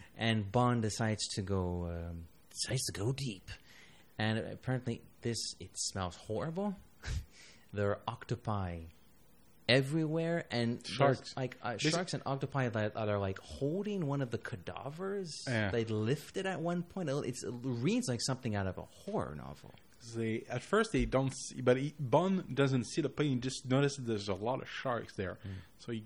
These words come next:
Speaker 2: he, they land the, the seaplane. He, they shoot one of the sharks.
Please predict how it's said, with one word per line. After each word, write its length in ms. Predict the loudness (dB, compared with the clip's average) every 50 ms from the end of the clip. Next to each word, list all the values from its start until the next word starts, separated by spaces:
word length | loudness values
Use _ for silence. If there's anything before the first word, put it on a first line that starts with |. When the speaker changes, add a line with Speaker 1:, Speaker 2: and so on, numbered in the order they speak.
| -8
Speaker 2:
he, 440 | -6 -6 -4 -2 -2 -2 -2 -2 -4 -2
they 160 | 0 0 2
land 380 | 2 2 4 4 4 4 4 4
the, 220 | 4 2 2 -2 -2
the 80 | -4 -4
seaplane. 600 | -4 -4 -6 -6 -6 -4 -4 -2 -2 -2 -2 -4
He, 200 | -4 -6 -6 -8 -10 -8 -4
they 120 | -4 -2
shoot 340 | -2 -2 -2 -2 -4 -4 -4
one 80 | -2 -2
of 80 | -2
the 60 | -2
sharks. 500 | -4 -2 0 0 0 0 -2 -4 -12 -16